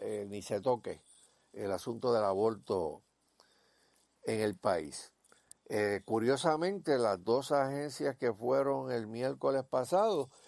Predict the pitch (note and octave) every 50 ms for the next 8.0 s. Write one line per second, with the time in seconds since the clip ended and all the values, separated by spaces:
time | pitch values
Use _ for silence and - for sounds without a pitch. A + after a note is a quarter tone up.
0 | - - D3+ C#3 - D#3+ D3+ D3 D3+ E3+ F3+ G3+ G3 E3 F3 F3+ G3 G#3+ A3+ A3
1 | A3 G3+ G3+ G3 F#3+ F#3 E3+ - F3 F3 D#3+ D3+ D3+ D#3+ F3+ F3 F3 - - F#3+
2 | F#3 F3+ E3 D3+ C#3+ - - - _ _ _ - B2+ C3+ C3+ C3 - C#3 B2+ C3
3 | C#3 D#3 E3+ E3+ D#3+ C#3+ C#3 C#3+ C#3+ C#3 D3+ D#3+ D#3+ D#3 C#3+ C3 - A2 - D#3+
4 | D#3+ G3+ F#3+ F#3 E3+ _ _ _ _ _ _ _ _ _ _ _ _ _ _ _
5 | _ _ _ _ _ _ _ _ _ _ _ _ - A2 A2+ G#2 A2 A2 A2+ A2
6 | - A2+ F#2 - F2+ E2 D#2 D2 D#2+ E2+ E2+ D#2+ G2 G2 F#2+ F#2+ E2+ - - G#2
7 | G#2 G#2+ G#2+ - G#2+ - - - F2+ E2 F2 F#2+ A#2+ D#3 D#3+ _ - D#3 B2+ G2+